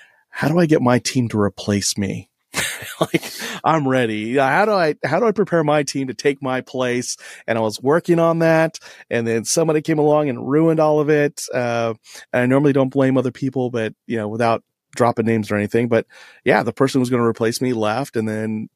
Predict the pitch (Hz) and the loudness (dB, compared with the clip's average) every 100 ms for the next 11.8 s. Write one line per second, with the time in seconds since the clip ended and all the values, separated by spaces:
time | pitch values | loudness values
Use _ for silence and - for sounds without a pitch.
0 | - 113 113 - 117 - 110 107 110 127 | -4 -2 -2 -4 -6 -2 -2 0 0 0
1 | 110 107 107 120 127 123 - - 117 139 | 0 -2 0 0 0 0 -2 -2 2 2
2 | 143 123 131 120 123 117 _ - - _ | 2 0 -2 -2 -2 -2 _ -20 -20 _
3 | - 120 156 269 - - 196 156 143 156 | 0 2 4 2 2 0 0 2 2 4
4 | 139 135 - 123 120 123 - 113 - 127 | 2 0 -2 0 2 0 -2 -8 -2 -2
5 | 139 - 113 104 - - - 117 107 113 | -2 -4 -4 -4 -8 -16 -14 -8 -2 0
6 | 123 123 123 120 123 120 113 110 - - | 2 0 0 0 0 0 -2 -2 0 -2
7 | - - _ _ _ - 113 - 110 110 | -4 -14 _ _ _ -10 -8 -4 -2 -2
8 | - 113 113 110 104 - 117 113 110 110 | -4 -4 -2 -2 -4 -2 -2 -2 0 0
9 | 107 107 107 110 - - 107 104 110 117 | 0 -2 -4 -6 -6 -6 -4 -2 -2 -2
10 | 107 101 98 95 - _ 110 98 _ _ | -2 -2 -4 -6 -8 _ -12 -12 _ _
11 | _ _ - - 190 160 202 | _ _ -8 0 4 4 2